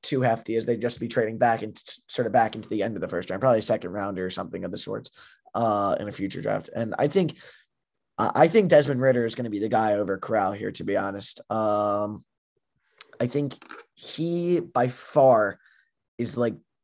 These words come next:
from what I've seen, is the most pro ready guy. He's the most ready guy to step in day one and lead an offense. And I think that's what the Steelers are gonna want. I think that's what Mike Tomlin wants.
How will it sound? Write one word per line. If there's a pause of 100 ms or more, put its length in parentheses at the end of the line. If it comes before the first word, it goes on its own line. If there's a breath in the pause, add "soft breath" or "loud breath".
(260)
from
what
I've
seen,
is
the
most
pro
ready
guy.
He's
the
most
ready
guy
to
step
in
day
one
and
lead
an
offense.
And
I
think
that's
what
the
Steelers
are
gonna
want.
I
think
that's
what
Mike
Tomlin
wants.